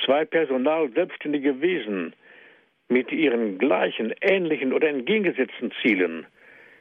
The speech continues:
mit ihren Wünschen und Strebungen aufeinandertreffen und nicht zu Kompromissen bereit sind. Die aus diesem Widerstreit sich ergebenden sozialen Spannungen können verstärkt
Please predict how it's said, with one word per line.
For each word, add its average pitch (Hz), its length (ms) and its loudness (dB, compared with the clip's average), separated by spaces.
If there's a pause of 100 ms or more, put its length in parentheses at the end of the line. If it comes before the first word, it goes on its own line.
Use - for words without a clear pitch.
(340)
mit 127 100 0
ihren 123 260 2
Wünschen 147 320 0
und 123 100 0
Strebungen 139 540 0
aufeinandertreffen 135 960 0 (1200)
und 120 200 -4
nicht 156 260 2 (880)
zu 151 120 0
Kompromissen 147 600 0
bereit 95 440 0
sind. 82 260 -6 (2750)
Die 139 100 4
aus 127 200 2
diesem 165 260 -2
Widerstreit 123 640 2
sich 120 140 -8
ergebenden 123 720 0 (680)
sozialen 131 560 0
Spannungen 117 600 -2
können 156 320 0
verstärkt - 760 -2